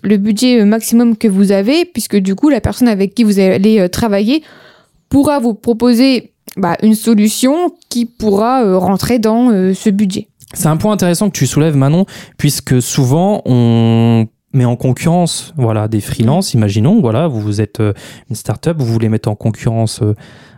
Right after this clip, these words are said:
Speaker 2: euh, bah, des, des, comme je le disais, des freelances, et on se dit toujours, bah, je vais peut-être pas parler de mon budget, euh, puisque si je peux gratter quelques <laughs> centaines ou des milliers d'euros, moi, ça m'arrange, puisque effectivement,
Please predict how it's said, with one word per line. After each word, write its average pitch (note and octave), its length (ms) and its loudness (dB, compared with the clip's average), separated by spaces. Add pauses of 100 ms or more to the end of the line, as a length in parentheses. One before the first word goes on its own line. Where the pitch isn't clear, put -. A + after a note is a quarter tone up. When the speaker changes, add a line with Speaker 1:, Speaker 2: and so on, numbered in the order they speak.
(120)
Speaker 2:
euh, A2 640 0
bah, G#2+ 200 -2
des, A2 380 0
des, - 260 -10
comme A2+ 160 -2
je G#2 100 2
le G#2+ 60 0
disais, A2 220 0
des C3+ 200 -2
freelances, C#3+ 680 -2 (340)
et G3 220 0
on C3+ 120 0
se C3 120 -2
dit B2 160 -2
toujours, D3+ 260 0
bah, A2+ 100 -2
je G2+ 80 -4
vais G#2 80 0
peut-être A3 540 -2
pas D3+ 160 -2
parler F3 360 -2
de B2+ 100 0
mon A#2 180 0
budget, B2 500 0 (360)
euh, G#2+ 220 0
puisque - 260 -4
si - 180 0
je - 80 -4
peux B3+ 240 0
gratter E3 340 -2
quelques E3+ 400 -2
<laughs> G#3+ 260 2
centaines G#3 440 0
ou D3+ 100 0
des B2+ 100 0
milliers B2+ 300 2
d'euros, B2 340 0 (360)
moi, F#3+ 200 -2
ça G3 180 -4
m'arrange, D3+ 400 -2
puisque - 300 -2
effectivement, A#2 680 -2